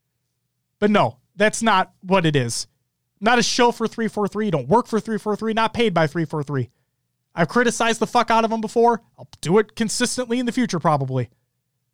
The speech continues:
But that's the difference. It's not about criticizing in an overtly negative and harassing way. It's about criticizing respectfully. Don't be a fucking shitter.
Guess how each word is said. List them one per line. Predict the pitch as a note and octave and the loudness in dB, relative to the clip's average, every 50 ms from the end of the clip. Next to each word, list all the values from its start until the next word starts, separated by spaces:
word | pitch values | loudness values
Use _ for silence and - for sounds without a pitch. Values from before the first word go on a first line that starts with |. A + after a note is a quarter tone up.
| _ _ _ _ _ _ _ _ _ _ _ _ _ _ _ _ _ _ _ _ _ _ _ _ _ _ _ _ _ _ _ - | _ _ _ _ _ _ _ _ _ _ _ _ _ _ _ _ _ _ _ _ _ _ _ _ _ _ _ _ _ _ _ -20
But | - C3+ - - | -20 -10 -4 -2
that's | B3 B3 C4 - - | 0 0 0 -2 -2
the | - A#3 | -2 0
difference. | E3+ - G3+ - - C3 A2+ - - - - - _ _ _ _ _ _ _ _ _ _ _ _ _ _ _ _ _ _ _ _ _ _ _ _ | 2 2 0 0 0 -6 -10 -10 -10 -10 -10 -12 _ _ _ _ _ _ _ _ _ _ _ _ _ _ _ _ _ _ _ _ _ _ _ _
It's | - - - | -12 -4 0
not | A3 A#3+ B3 C#4+ | 2 4 4 4
about | B3 F#3+ - A#3+ A#3 A#3 - | 2 2 2 2 2 0 -2
criticizing | - - B3 B3+ A#3+ - - - A3 G#3+ G#3+ G#3 F3 G#3 G3 F#3+ F3 - _ _ _ _ | -2 0 0 0 0 0 0 0 2 2 2 2 0 -2 -4 -4 -6 -8 _ _ _ _
in | F#3 G3 | -8 -6
an | F#3+ G3 - - | -6 -6 -2 2
overtly | B3+ A#3 G#3 A3 A#3+ C4 - - A3+ A3 G3+ | 2 4 4 4 2 0 0 -2 -4 -2 2
negative | G3+ G#3 G#3+ G3+ G#3+ G#3 G3 G3 | 2 2 2 2 2 0 2 2
and | F#3 F3 | 2 2
harassing | F#3 F3 F3 F3 F3+ F3 - - F#3 D3+ D3+ | 2 2 2 2 2 0 0 0 -2 0 2
way. | D#3 E3 D#3 C#3+ C3+ C#3 - _ _ _ | 2 2 2 2 -2 -4 -8 _ _ _
It's | - - | -10 -4
about | G#3 G3 G#3+ G3+ - | 0 2 2 0 0
criticizing | - - B3 B3 A3 G#3 - - A3 F#3+ G3 G3 F#3 G3 F#3 F3+ | -2 -2 0 0 0 0 -2 -2 -2 -2 -2 -2 -4 -6 -6 -6
respectfully. | D#3+ F3+ F3+ - - - - - - - - - - - G#3 F#3+ E3 D3 D3 D3+ C#3+ _ _ _ _ _ _ _ _ _ _ _ _ _ _ _ _ _ _ _ _ _ _ _ _ _ _ _ _ _ _ _ _ _ _ _ _ _ _ _ _ _ _ _ _ _ _ _ _ _ _ _ _ _ _ _ _ _ _ _ _ _ _ _ _ _ _ _ _ _ _ _ _ _ _ _ _ _ - | -4 -4 -4 -4 -4 -6 -2 0 0 -2 -2 -4 -8 -4 -4 -2 -2 -2 -2 -4 -6 _ _ _ _ _ _ _ _ _ _ _ _ _ _ _ _ _ _ _ _ _ _ _ _ _ _ _ _ _ _ _ _ _ _ _ _ _ _ _ _ _ _ _ _ _ _ _ _ _ _ _ _ _ _ _ _ _ _ _ _ _ _ _ _ _ _ _ _ _ _ _ _ _ _ _ _ _ -10
Don't | F3+ G3 | -8 -6
be | G#3+ | -4
a | E3+ | -4
fucking | C3 - - - D#3 C#3+ C#3 C3+ B2+ | -6 -8 -6 -4 -4 -4 -4 -4 -8
shitter. | - - - A#2 A#2 A2+ | -6 -6 -6 -6 -8 -8